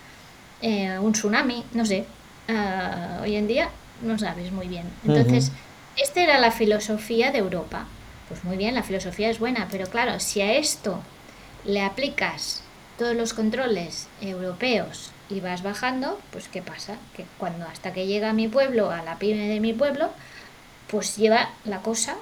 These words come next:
Speaker 1: <laughs> no sé cuántos controles. Entonces, todos estos controles, pues ponle tiempo,
Speaker 2: Ujú.
Speaker 1: tiempo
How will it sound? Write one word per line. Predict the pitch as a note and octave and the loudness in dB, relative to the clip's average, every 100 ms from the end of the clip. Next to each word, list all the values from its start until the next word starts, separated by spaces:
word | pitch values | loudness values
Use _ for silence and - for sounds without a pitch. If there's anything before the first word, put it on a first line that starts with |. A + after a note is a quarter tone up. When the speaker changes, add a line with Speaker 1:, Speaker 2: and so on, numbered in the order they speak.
| - - - - - | -6 -4 -4 -6 -10
Speaker 1:
<laughs> | C#4 - - - - - | -12 -12 -14 -14 -14 -4
no | C#4 C#4 | 2 2
sé | C4+ B3+ | 2 2
cuántos | A#3+ A3+ A#3 A3+ | 2 4 2 0
controles. | G3+ G3 F3 F3 A#3+ C#4+ - - - - | -2 -2 -4 -4 -4 -6 -8 -18 -12 -4
Entonces, | G#3 G#3+ G#3 - | 0 0 -2 -4
todos | A#3+ A#3 | 4 6
estos | A#3+ C4+ C4 | 6 0 -2
controles, | C#4 C4+ E4+ F#4 F#4+ | -2 0 2 2 0
pues | A3 | -2
ponle | G#3+ G#3 F#3 F3+ | 2 2 2 0
tiempo, | F3 A#3 C4+ C#4 G#4 - - - - - - - - - - - | 0 0 0 2 0 -2 -14 -20 -20 -20 -20 -16 -10 -8 -6 4
Speaker 2:
Ujú. | C#3 A#2+ C3+ D#3+ - | 6 6 4 2 -2
Speaker 1:
tiempo | A3+ - | -2 4